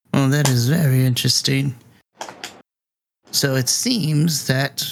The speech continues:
we have a victim and we have a couple possible leads. And the chief kinda just looks at his, uh, watch. Well then, it is getting quite late, so I think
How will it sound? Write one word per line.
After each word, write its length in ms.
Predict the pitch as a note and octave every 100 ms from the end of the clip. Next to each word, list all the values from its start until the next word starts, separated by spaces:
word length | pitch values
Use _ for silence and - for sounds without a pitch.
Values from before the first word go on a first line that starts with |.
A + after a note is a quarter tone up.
| - - - _ _ _
we 100 | B2+
have 160 | B2 C3
a 40 |
victim 500 | C3+ D#3 - A#3+ C4
and 280 | A3 E3+ D#3+
we 120 | C#3+
have 300 | B2+ A#2+ A2+ -
a 100 | B2
couple 340 | C3+ B2+ C3
possible 560 | C3 B2+ B2 - C3+ B2
leads. 600 | B2+ C#3+ B2+ G3+ - - _ _ _ _ _ - - _ _ _ _
And 420 | C#3+ C#3+ C3+ B2 B2 -
the 100 | C3+
chief 260 | B2 D3+ C3+
kinda 260 | D3 C#3 B2+
just 200 | B2 A2+
looks 220 | A#2+ -
at 100 | A#2+
his, 280 | A#2 A2+ A#2 _ -
uh, 300 | C#3 C3+ - _
watch. 640 | A2+ C3 B2+ - - - _ _ _ _ _ - - - _ _ _ _ _ - E3+ C#3+ C3+
Well 200 | F#3 E3
then, 340 | B2+ A#2 A2+ - - - _ _ _ _ _ - - - - - - -
it 140 | - C3+
is 180 | C#3 A#2+
getting 280 | C3+ B2+
quite 400 | A#2 B2 B2 B2
late, 420 | - C3 C3 B2+ -
so 460 | - - C3+ C3+
I 140 | C3+ C3
think 720 | - - F3 D3+ B2+ C3 -